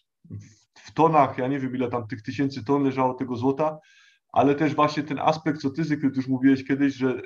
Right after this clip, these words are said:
że to właśnie było po to, żeby, y,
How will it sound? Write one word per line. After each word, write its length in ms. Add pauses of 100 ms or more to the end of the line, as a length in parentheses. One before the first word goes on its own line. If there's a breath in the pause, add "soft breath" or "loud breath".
że 120
to 160
właśnie 320
było 220
po 120
to, 160
żeby, 400 (480 soft breath)
y, 420